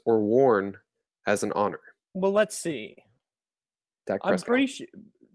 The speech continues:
Speaker 2: you could, you can name a number fifteen across every,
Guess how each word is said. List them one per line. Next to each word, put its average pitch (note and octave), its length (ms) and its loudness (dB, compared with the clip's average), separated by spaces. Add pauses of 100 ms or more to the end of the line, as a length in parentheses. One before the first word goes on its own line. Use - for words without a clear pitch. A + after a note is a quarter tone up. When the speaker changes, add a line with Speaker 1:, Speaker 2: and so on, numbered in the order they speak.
(540)
Speaker 2:
you G#3 200 2
could, A#3+ 180 0 (140)
you G3 180 0
can A3 240 -2
name G#3 500 0 (160)
a E3+ 60 -4
number G3 320 0
fifteen F3 640 -4
across D#3+ 480 0
every, F3 340 0